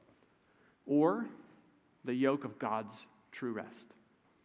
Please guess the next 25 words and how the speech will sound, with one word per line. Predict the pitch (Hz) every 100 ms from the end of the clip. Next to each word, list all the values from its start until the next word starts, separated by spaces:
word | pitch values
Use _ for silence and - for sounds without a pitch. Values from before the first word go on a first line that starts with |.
| _ _ _ _ _ _ _ _ _ _ _ _ _ _ _ _ _ _ _ -
Another | 139 156
one | 156 147
of |
the | 143
most | 131 131 -
powerful | 127 135 135
traps | - 120 117 - - -
I | 120
think | 131
we | 127
fall | 120 113 117
into | 113 - 110
is | 110
this | 113 113
lie | 104 107 123 104 98 104 -
that, | 117 117 123
that | 123
is, | 113 - - -
is | 120 - - - - 127 120 - -
throughout | 139 127 117
human | 151 165
history, | 127 - 98
this | 101 -
lie | 117 123 120
that | 107